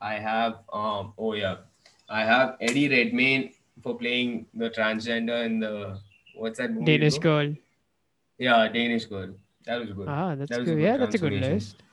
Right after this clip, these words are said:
Speaker 2: That is a
Speaker 1: Yep.
Speaker 2: good list. Well, let's move on to number one, the coveted spot. All right.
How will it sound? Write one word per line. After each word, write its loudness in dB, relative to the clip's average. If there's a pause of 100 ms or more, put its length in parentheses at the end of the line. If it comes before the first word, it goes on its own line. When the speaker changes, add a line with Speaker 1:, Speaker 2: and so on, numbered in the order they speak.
(320)
Speaker 2:
That -2
is -2
a 0
Speaker 1:
Yep. 2
Speaker 2:
good 2
list. 2 (500)
Well, 6
let's 2
move 2
on -2
to -4
number -2
one, 4
the -2
coveted -4
spot. -6 (760)
All -6
right. -6